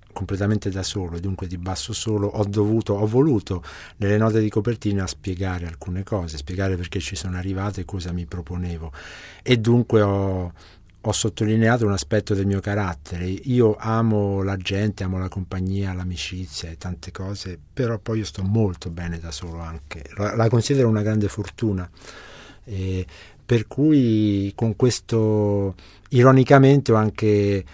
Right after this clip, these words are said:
voluto sottolineare il fatto che nel momento in cui ho deciso di fare un disco di basso solo, eh, mm,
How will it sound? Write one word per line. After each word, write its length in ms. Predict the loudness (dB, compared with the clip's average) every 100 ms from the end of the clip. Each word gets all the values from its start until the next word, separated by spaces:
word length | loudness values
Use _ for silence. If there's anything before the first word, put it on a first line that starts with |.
| -8
voluto 520 | 2 4 4 2 0 0
sottolineare 480 | -2 -2 2 2
il 60 | 2
fatto 260 | 0 0 -2
che 60 |
nel 100 | 0
momento 300 | 2 0 0
in 80 | -2
cui 140 | -2
ho 40 | 0
deciso 300 | -2 -2 -2
di 100 | -2
fare 140 | -2
un 100 | 0
disco 260 | -2 -2 -4
di 120 | -4
basso 400 | -2 -4 -4 -6
solo, 560 | -4 0 2 2 0 -2 -12 -20 -18 -10
eh, 600 | -6 -4 -4 -6 -8 -10 -16 -20 -12
mm, 640 | -6 -6 -4 -6 -6 -8